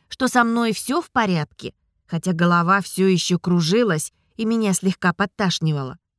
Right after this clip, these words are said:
Это падение не стало тем поворотным моментом, каким должно было стать. Я списала всё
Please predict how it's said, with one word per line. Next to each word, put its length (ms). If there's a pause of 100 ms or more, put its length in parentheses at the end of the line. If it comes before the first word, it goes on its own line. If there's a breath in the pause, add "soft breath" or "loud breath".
(580)
Это 220
падение 800
не 200
стало 440
тем 280
поворотным 600
моментом, 680 (220 loud breath)
каким 380
должно 520
было 260
стать. 440 (520)
Я 200
списала 560
всё 360